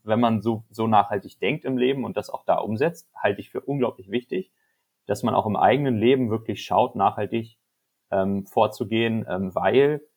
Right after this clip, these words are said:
das ist ja ein Mindset, das ist eine kulturelle Frage auch. Und wenn du quasi, äh, äh, wenn du immer, ähm, Wasser predigst, aber Wein trinkst, dann schaffst du diesen kulturellen Mindshift schwerer. Es dauert länger,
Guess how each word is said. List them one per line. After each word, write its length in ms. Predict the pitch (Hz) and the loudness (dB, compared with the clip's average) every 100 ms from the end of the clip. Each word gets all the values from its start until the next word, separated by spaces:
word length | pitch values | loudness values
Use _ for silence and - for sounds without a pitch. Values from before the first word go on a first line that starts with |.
| _ _ _ | _ _ _
das 200 | 110 - | -2 -2
ist 180 | 147 | -2
ja 100 | 131 | 4
ein 100 | 113 | 4
Mindset, 480 | 107 98 131 - - _ | 6 4 4 -4 -10 _
das 160 | - | -16
ist 140 | - - | -12 -6
eine 100 | 117 | -4
kulturelle 540 | - 123 113 101 123 | 2 2 2 2 2
Frage 440 | 120 - 80 82 69 | 0 -4 -4 -2 -6
auch. 260 | 69 - _ _ _ _ | -8 -16 _ _ _ _
Und 140 | 95 | -4
wenn 180 | 98 120 | 0 2
du 240 | 120 120 | 2 0
quasi, 720 | 113 - 107 107 110 113 113 107 | 0 4 4 4 2 2 0 -2
äh, 280 | 101 101 98 | -2 0 -2
äh, 300 | - 101 - | -2 -6 -4
wenn 180 | 104 113 | -2 -2
du 120 | 117 | -2
immer, 520 | - 110 104 101 98 | -2 2 4 4 2
ähm, 260 | 95 101 95 | -4 -6 -6
Wasser 360 | - 92 113 220 | -2 0 0 -2
predigst, 440 | - 104 131 - | -2 -2 -2 -6
aber 240 | - 98 95 | 0 0 2
Wein 240 | 95 120 | 2 0
trinkst, 480 | - - 143 175 175 _ _ _ _ | -4 -4 -2 -4 -10 _ _ _ _
dann 520 | - 101 120 123 123 _ | 2 4 4 2 -2 _
schaffst 400 | - - 123 - | -18 -2 -2 0
du 40 | 127 | -4
diesen 240 | 110 110 | -2 -4
kulturellen 580 | 110 110 113 101 107 110 | -2 -2 2 4 4 2
Mindshift 580 | 92 110 120 107 _ _ _ _ _ _ _ | 2 0 -4 -6 _ _ _ _ _ _ _
schwerer. 540 | - 107 117 95 - | -8 0 4 4 0
Es 120 | - | -2
dauert 300 | - 117 113 | 4 6 6
länger, 500 | 101 104 107 82 - | 4 2 2 0 -8